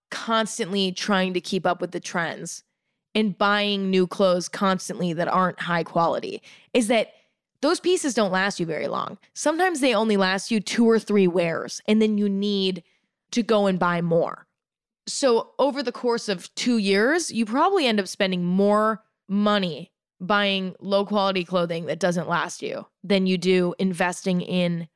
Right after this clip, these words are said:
really high quality staple pieces.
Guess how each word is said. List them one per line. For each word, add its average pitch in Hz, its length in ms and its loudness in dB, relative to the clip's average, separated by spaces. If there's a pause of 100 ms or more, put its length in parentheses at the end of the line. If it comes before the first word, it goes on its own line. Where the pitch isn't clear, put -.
(160)
really 180 340 0
high 170 200 0
quality 165 680 -2 (540)
staple 165 840 -2
pieces. - 580 -12